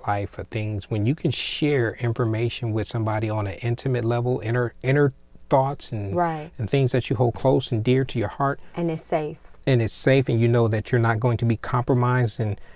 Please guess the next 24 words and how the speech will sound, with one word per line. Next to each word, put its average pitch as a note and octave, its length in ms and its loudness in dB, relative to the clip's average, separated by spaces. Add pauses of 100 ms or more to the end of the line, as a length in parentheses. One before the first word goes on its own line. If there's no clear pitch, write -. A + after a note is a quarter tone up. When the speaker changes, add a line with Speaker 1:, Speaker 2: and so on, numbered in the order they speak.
(180)
Speaker 1:
in A2+ 400 0
one A#2+ 200 4
shape, C3 360 2
one, B2 240 2 (300)
one A#2+ 180 2
form C3+ 340 2
or A2 140 4
another. A#2+ 560 0
Speaker 2:
Mm-hmm. F#3+ 140 -6
Speaker 1:
That A#2 180 0
is G2+ 80 -4
so A#2+ 360 0
important. A2+ 680 -2 (280)
And A#2 200 0
then A#2 180 2
the G#2 80 -2
last A#2 380 0
one G2+ 160 -2
is G2 200 -4 (540)
the - 80 -4
person G#2 580 -2
makes G#2 320 -6
you F#2+ 140 -6 (140)
better. D#2+ 360 -6